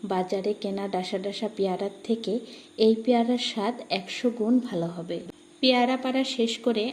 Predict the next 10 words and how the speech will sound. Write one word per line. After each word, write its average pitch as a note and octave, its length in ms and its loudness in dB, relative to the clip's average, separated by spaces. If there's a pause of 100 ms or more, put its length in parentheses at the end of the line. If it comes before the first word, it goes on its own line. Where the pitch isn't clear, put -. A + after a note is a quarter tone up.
আমরা A3 240 0
চলে A3 340 0
আসলাম G#3+ 420 -2
সেই A3 360 -2
স্থানে F3+ 400 -6 (140)
যেখানে G#3 400 -2
আমরা F#3+ 260 -2
নিয়মিত G3+ 480 0
আড্ডা F3 380 -4
দিই। E3+ 240 -6